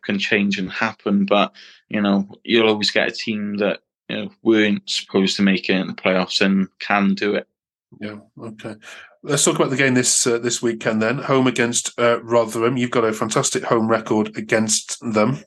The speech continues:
Speaker 2: Um, seven home games u-, unbeaten, um, going back all the way to two thousand four, including a five nil, uh, thrashing in, in twenty seventeen. Um, this should be a straightforward three points.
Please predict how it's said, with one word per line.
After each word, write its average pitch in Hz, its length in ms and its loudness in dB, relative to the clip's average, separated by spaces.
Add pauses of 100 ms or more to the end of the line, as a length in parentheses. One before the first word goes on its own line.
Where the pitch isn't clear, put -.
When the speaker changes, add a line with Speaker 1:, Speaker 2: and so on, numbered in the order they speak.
(120)
Speaker 2:
Um, 107 600 2 (320)
seven 117 280 0
home 113 200 0
games 107 320 2
u-, 113 300 -4
unbeaten, 110 600 0 (200)
um, 107 180 -2
going 107 240 -2
back - 160 0
all 139 60 6
the 120 40 2
way 101 80 0
to 101 60 -4
two 104 80 -6
thousand 107 520 0
four, 113 640 0
including 113 440 2
a 104 60 2
five 110 420 0
nil, 110 320 2 (480)
uh, 107 260 2
thrashing 110 480 0
in, 107 120 2
in 107 120 -2
twenty 110 240 0
seventeen. 107 720 0 (140)
Um, 127 300 2 (500)
this 160 100 0
should 107 220 -2
be 107 120 2
a 107 120 2
straightforward 127 680 0
three 139 220 -2
points. 214 560 -2